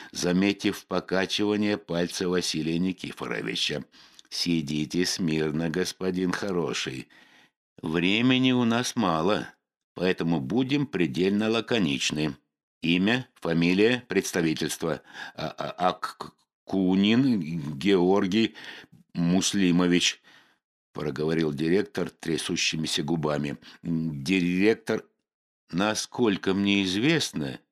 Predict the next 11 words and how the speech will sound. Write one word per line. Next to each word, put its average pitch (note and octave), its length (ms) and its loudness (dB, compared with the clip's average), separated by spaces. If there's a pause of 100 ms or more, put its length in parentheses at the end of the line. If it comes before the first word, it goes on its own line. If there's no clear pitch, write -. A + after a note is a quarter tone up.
(1000)
легитимным A#2+ 1080 2
директором F#2 720 2
завода G2 460 0
является G#2 640 2
другой A2 400 2
человек». C#3 720 0 (880)
«Уже G2+ 420 4
не G#2 200 2
является», F#2 800 2
ощерился C#2+ 600 -4
юрист. D#2+ 580 -2